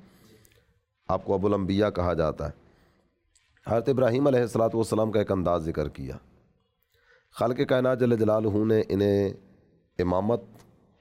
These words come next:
عطا فرمائی، نبوت عطا فرمائی، اپنی، اپنی خلت عطا فرمائی، اللہ تعالیٰ نے انہیں اپنا خلیل بنایا۔ تو جب یہ لطف و کرم کے سلسلے ہوئے نا،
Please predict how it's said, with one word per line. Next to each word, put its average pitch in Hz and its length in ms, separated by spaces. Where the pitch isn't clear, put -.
عطا 98 260
فرمائی، 104 440
نبوت 98 480
عطا 98 260
فرمائی، 98 560
اپنی، 90 480
اپنی 98 240
خلت 110 460
عطا 104 240
فرمائی، 95 420
اللہ 98 260
تعالیٰ 101 240
نے 107 60
انہیں 101 160
اپنا 98 200
خلیل 113 320
بنایا۔ 104 400
تو 98 80
جب 131 220
یہ 139 180
لطف 110 420
و 170 60
کرم 151 300
کے 143 100
سلسلے 123 380
ہوئے 131 300
نا، - 100